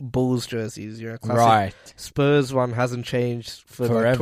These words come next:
Speaker 1: twenty years,
Speaker 2: Well,
Speaker 1: you know.
Speaker 2: Boston's hasn't really changed
Speaker 1: Boston's is
Speaker 2: forever.
Speaker 1: another one, like,
Speaker 2: Lakers is another classic
Speaker 1: l-,
Speaker 2: one
Speaker 1: you
Speaker 2: that
Speaker 1: know,
Speaker 2: people always bring up. Yeah.
Speaker 1: I love that 'cause you can kinda see, um, like, you can see Larry Bird and,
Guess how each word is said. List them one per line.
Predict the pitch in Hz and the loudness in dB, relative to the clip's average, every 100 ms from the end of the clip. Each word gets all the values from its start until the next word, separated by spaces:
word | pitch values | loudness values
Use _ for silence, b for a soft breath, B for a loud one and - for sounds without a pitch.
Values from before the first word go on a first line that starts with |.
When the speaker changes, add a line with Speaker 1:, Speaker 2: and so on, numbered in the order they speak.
| 101 | 2
Speaker 1:
twenty | 104 127 | 2 2
years, | 131 123 | 0 6
Speaker 2:
Well, | 147 | 6
Speaker 1:
you | - | 8
know. | |
Speaker 2:
Boston's | 226 - 156 107 | 6 6 -2 -2
hasn't | 101 104 | -2 -4
really | 101 98 | -6 -6
changed | - 95 | -8 0
Speaker 1:
Boston's | 135 147 165 147 | 2 2 2 2
is | 107 | 0
Speaker 2:
forever. | 123 | -2
Speaker 1:
another | 123 143 143 | 0 0 2
one, | 131 117 113 | 2 0 -2
like, | 113 120 | -2 2
Speaker 2:
Lakers | 131 139 131 131 | 6 6 4 0
is | 120 | 0
another | 113 113 110 | 0 0 -2
classic | - 120 - 117 | -4 -6 -6 -8
Speaker 1:
l-, | 113 | -2
Speaker 2:
one | 113 113 | 0 2
Speaker 1:
you | 156 | 2
Speaker 2:
that | 160 | 2
Speaker 1:
know, | |
Speaker 2:
people | 120 113 | 2 0
always | 110 104 | -2 -2
bring | 110 107 | -4 -4
up. | 110 - | -4 -4
Yeah. | 110 | -4
Speaker 1:
I | 123 | 0
love | 156 180 | 2 2
that | 180 156 | 2 -2
'cause | 147 147 | -4 -6
you | 156 | -6
can | 151 151 | -6 -6
kinda | 123 147 175 | -4 -2 -2
see, | 165 - 143 135 123 117 | -4 -2 0 0 -2 -4
um, | 117 113 107 107 107 _ _ _ - _ - | -6 -8 -8 -14 -18 _ _ _ -20 _ -2
like, | 131 139 | 0 2
you | |
can | 160 147 | 0 0
see | 165 147 | 2 4
Larry | 135 139 139 | 6 6 4
Bird | 127 131 127 117 | 2 2 2 2
and, | 117 113 | -4 -8